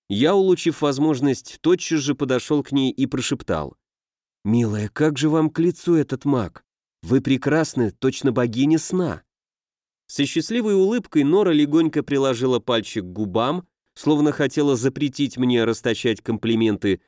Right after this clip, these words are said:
в присутствии других людей. Только вот, мне кажется, еще не родилась такая женщина,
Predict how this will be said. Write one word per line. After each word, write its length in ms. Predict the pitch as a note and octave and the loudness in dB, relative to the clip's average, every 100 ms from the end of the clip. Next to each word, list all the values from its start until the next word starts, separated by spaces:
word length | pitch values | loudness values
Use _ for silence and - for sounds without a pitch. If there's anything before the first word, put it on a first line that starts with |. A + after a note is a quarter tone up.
| _ | _
в 80 | - | -4
присутствии 640 | B2+ A#2+ B2+ G#2 - G#2+ | -2 0 -2 -4 -4 -4
других 440 | G2 G2+ F#2+ G2 G#2+ | -2 -2 -2 -4 -2
людей. 480 | G2 F2 F2 E2 _ _ _ _ _ - | -4 0 -2 -2 _ _ _ _ _ 2
Только 320 | F3 F#3+ F#3+ | 2 2 2
вот, 220 | F#3 F3 | 2 2
мне 200 | E3+ E3+ | 2 2
кажется, 480 | E3 E3 D3 C3+ C#3+ | 2 0 0 -2 0
еще 300 | C3+ - D3+ | 0 2 2
не 140 | D3+ | 4
родилась 480 | D3 C#3 D3+ D#3+ - | 2 2 2 0 0
такая 340 | A2 - G#2 | -4 -2 -2
женщина, 580 | F2 B2+ C#3 - F2 D2+ | 0 0 0 -2 -6 -6